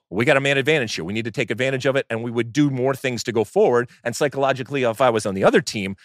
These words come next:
I absolutely would pull, would pull back and absorb pressure and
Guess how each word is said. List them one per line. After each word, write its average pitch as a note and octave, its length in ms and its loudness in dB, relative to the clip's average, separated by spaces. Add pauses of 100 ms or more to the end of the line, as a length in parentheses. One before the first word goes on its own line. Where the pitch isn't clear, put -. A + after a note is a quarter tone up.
(160)
I A#2 80 2 (100)
absolutely D3 880 0 (380)
would A#2 240 -2
pull, B2+ 500 0
would A#2+ 180 -2
pull D3 240 -2
back B2 380 0
and A#2+ 100 -6
absorb B2 400 0
pressure A2+ 600 -2 (260)
and F3+ 340 2